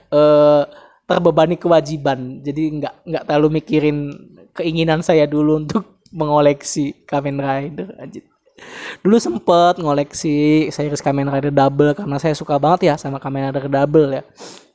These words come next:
Cuma, ya, habis duitnya,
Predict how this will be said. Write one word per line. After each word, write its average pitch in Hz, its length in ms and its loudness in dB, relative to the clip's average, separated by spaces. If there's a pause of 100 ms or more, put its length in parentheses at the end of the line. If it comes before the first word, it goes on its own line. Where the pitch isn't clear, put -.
(680)
Cuma, 160 400 2 (1120)
ya, 190 220 2 (3000)
habis 208 400 2
duitnya, 202 680 2